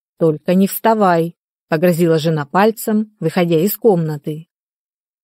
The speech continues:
«Тебе действительно нужно лежать», сказала Буладзе. «Какой сейчас отдых?» Приподнявшись, сел на кровати Шаталов. «Мне нужно с тобой поговорить, Тенгиз.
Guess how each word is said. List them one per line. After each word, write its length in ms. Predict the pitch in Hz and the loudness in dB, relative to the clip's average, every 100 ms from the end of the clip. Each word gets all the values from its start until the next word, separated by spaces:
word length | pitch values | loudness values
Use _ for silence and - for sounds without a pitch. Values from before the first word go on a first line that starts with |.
| _ _ _ _ _ _ _ _ _ | _ _ _ _ _ _ _ _ _
«Тебе 220 | 160 147 | -6 -4
действительно 600 | 139 143 - 156 180 196 | -4 -6 -4 0 2 4
нужно 260 | 202 175 170 | 4 2 2
лежать», 540 | 180 185 180 147 _ _ _ _ | 2 2 0 -2 _ _ _ _
сказала 440 | - 190 170 160 151 | -6 -2 0 0 0
Буладзе. 680 | 175 202 170 143 147 151 - _ _ _ _ _ _ _ _ _ - | 0 2 0 -4 -10 -10 -16 _ _ _ _ _ _ _ _ _ -6
«Какой 380 | 165 - 262 | -6 -4 -6
сейчас 480 | 233 139 - 143 - | -6 -8 -6 -4 0
отдых?» 560 | 165 160 147 147 - _ _ _ _ _ | 0 0 -2 -8 -10 _ _ _ _ _
Приподнявшись, 720 | 170 160 151 147 220 226 220 - | -6 -4 -2 0 -2 -2 -4 0
сел 180 | 175 | 0
на 120 | 175 165 | 0 0
кровати 400 | 170 160 151 170 | -2 -2 -4 -4
Шаталов. 680 | 220 220 208 156 147 143 _ _ _ _ _ _ _ _ _ - | -2 0 0 -2 -4 -12 _ _ _ _ _ _ _ _ _ -10
«Мне 340 | 165 190 220 | -4 -2 0
нужно 300 | 202 180 175 | 0 0 -2
с 60 | - | -2
тобой 280 | 185 170 165 | -2 0 0
поговорить, 600 | 175 185 185 180 165 - | 0 0 2 0 -2 -4
Тенгиз. 560 | 151 143 143 143 - | -4 -2 -6 -8 -14